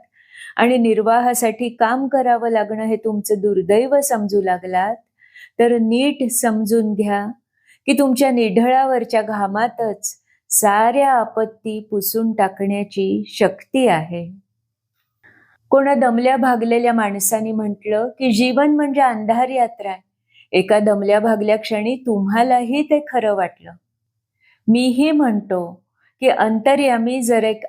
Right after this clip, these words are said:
आस उर्मी नसेल, तर आयुष्य ही अंधार यात्राच आहे. जर ज्ञानाचा प्रकाश नसेल, तर सर्व आस उर्मी देखील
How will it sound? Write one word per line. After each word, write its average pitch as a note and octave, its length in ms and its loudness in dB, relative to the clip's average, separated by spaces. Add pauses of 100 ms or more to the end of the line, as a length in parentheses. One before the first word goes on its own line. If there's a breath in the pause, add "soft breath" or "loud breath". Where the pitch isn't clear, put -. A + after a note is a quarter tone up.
आस G#3+ 540 0 (200)
उर्मी C4 400 2
नसेल, A#3+ 640 0 (460 soft breath)
तर A#3 120 4 (120)
आयुष्य B3+ 600 0
ही B3 160 -2
अंधार G#3 460 0
यात्राच G#3+ 720 0
आहे. E3+ 360 -6 (680 loud breath)
जर C#4 260 4
ज्ञानाचा A3+ 640 -2
प्रकाश G#3 540 -2
नसेल, G#3 560 -4 (420 soft breath)
तर B3+ 160 4
सर्व C#4 440 2
आस G#3+ 600 0 (180)
उर्मी A#3 400 0
देखील A3 500 -2